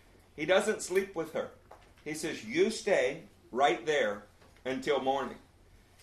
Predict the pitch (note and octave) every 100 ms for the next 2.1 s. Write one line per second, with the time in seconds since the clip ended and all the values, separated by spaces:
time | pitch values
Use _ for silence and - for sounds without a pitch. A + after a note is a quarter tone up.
0 | - - F3 G#3+ A3 A3 G#3+ G3 F3 D#3+
1 | D3+ D3+ D3 D#3 - F3+ D#3+ C3 C3 B2+
2 | A2+